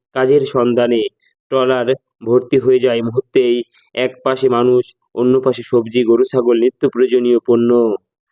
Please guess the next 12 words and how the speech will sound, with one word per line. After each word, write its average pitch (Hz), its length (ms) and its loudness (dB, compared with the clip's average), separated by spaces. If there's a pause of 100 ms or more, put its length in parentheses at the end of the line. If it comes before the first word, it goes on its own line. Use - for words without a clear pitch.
(300)
ইঞ্জিনের 127 480 2
গর্জন 120 460 0
যখন 127 420 0
ট্রলার 120 440 0 (420)
ধীরে 113 260 0
ধীরে 123 240 0
ছাড়ে 120 340 -2 (140)
ঘাট 117 240 -8 (120)
থেকে, 123 260 0 (440)
তখন 127 280 0
শুরু 127 280 0
হয় 120 260 -2